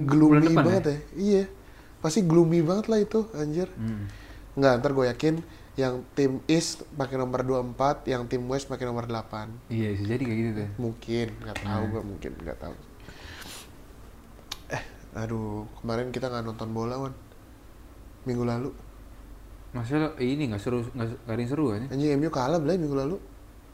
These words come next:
Speaker 2: Oh, yang minggu lalu?
Speaker 1: Iya.
Speaker 2: Oh iya, kalah dua nol.
Speaker 1: Aneh banget. Main
Speaker 2: Nol dua.
Speaker 1: lawan Burnley. Main di, apa namanya? Old Trafford.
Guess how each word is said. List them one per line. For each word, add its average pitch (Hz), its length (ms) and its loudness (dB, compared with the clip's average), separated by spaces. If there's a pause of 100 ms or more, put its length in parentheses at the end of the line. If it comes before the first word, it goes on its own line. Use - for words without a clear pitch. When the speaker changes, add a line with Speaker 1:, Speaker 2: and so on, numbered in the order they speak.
(540)
Speaker 2:
Oh, 139 80 4
yang 139 80 4
minggu 123 160 0
lalu? 101 320 -2 (240)
Speaker 1:
Iya. 139 240 -4
Speaker 2:
Oh 123 80 -2
iya, 117 160 0
kalah 107 160 -2
dua 110 160 -2
nol. 104 240 -4 (640)
Speaker 1:
Aneh 123 240 -8
banget. 135 240 -12
Main 131 180 -6
Speaker 2:
Nol 143 140 -2
dua. 147 80 0
Speaker 1:
lawan 139 240 2
Burnley. 135 380 0 (600)
Main 143 240 0
di, 143 80 0 (560)
apa 135 160 -4
namanya? 151 260 -8 (1400)
Old 139 100 -8
Trafford. 147 400 -2